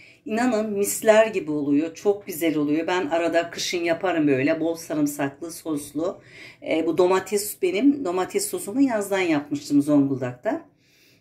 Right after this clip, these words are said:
E, kışlıklarımı hazırlarken bir on kavanozda böyle, e, domates sos yapmıştım. E, yemeklere kullanıyorum bunları. Çok güzel, et yemeklerinde çok, o kadar güzel oluyor ki. Çünkü ben domates yine arada bir alıyoruz,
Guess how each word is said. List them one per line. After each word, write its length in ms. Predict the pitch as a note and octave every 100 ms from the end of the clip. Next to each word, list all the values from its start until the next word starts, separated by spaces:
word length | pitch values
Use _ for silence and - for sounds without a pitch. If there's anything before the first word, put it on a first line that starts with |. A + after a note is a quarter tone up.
| -
E, 140 | -
kışlıklarımı 580 | - - - - F3 F3
hazırlarken 840 | E3 E3 F3 F3 E3+ - D#3 E3+
bir 120 | F3+
on 200 | - F#3
kavanozda 600 | F#3+ - D#3 D3+ C#3+ D3+ D3
böyle, 360 | C#3+ F3+ G#3+
e, 280 | - D#3 D3
domates 480 | D#4 D#4+ - F3 D#3+
sos 300 | - C3+ -
yapmıştım. 720 | - - C3+ - - C4+ - _ _ _ - - _
E, 100 | -
yemeklere 600 | F#3+ A3 G#3+ G#3+ G#3 G#3
kullanıyorum 640 | F3+ D3+ D3 D3 C#3+ C#3+
bunları. 320 | D3 D3 D#3+ E3+
Çok 260 | G3+ G3
güzel, 180 | - D#3+ -
et 180 | F3
yemeklerinde 640 | F3 E3 D#3+ D#3+ D#3+ F3 F3+
çok, 500 | G#3 G#3 - - - -
o 80 | -
kadar 260 | G3 F3+
güzel 240 | E3+ E3 E3
oluyor 360 | E3+ A3+ G#3
ki. 220 | - G3 B3+ - _ _ _ _ _ - -
Çünkü 180 | -
ben 220 | A3+ A#3+ A#3+
domates 480 | A#3 A#3+ A#3+ B3
yine 280 | A#3+ B3 A#3
arada 360 | - E3 E3 D#3
bir 60 |
alıyoruz, 640 | D3+ D#3 E3 D#3 C#3+ -